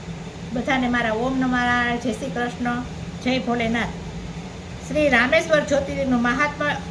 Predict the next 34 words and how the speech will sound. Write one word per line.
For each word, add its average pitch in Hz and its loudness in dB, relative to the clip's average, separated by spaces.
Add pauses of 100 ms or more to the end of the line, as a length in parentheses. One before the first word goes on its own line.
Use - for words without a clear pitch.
(140)
શ્રી 262 0
રામની 269 4
કથા. 202 0 (460)
સૂત 311 0
કહે, 285 4
હવે 254 8
શ્રી 285 0
રામ, 254 4 (460)
રામેશ્વર 311 4
જ્યોતિર્લિંગ 294 2 (220)
જે 269 6
રીતે 320 2
પ્રગટ્યું 294 0 (440)
તે 302 8
હું 330 4
તમને 277 0
કહું 254 0
છું. 185 -4 (320)
સજ્જનોના 302 4
પ્રિય 302 4 (680)
એવા 277 6
દેવ 294 10
વિષ્ણુ 240 0
પૃથ્વી 302 0
પર 285 2
શ્રી 277 0
રામચંદ્ર 285 4
તરીકે 262 0
અવતર્યા 220 0
હતા. 170 -4 (420)
તે 311 10
વખતે 311 6
દુષ્ટ 262 -2
રાવણ, 294 4